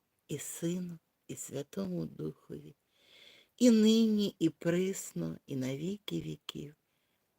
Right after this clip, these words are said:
Амінь, амінь, амінь.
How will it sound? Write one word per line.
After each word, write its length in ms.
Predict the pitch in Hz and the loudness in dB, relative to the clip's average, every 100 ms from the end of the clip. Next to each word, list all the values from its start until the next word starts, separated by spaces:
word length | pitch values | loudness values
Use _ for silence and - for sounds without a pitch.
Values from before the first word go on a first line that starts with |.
| - | -4
Амінь, 760 | 139 131 131 143 160 180 180 _ _ _ _ _ _ - | 0 0 0 2 0 -2 -6 _ _ _ _ _ _ -8
амінь, 760 | 156 139 135 139 139 147 151 _ _ _ _ _ _ _ _ | -6 -4 -6 -6 -6 -6 -10 _ _ _ _ _ _ _ _
амінь. 640 | - 123 127 127 131 131 | -6 -6 -6 -10 -12 -16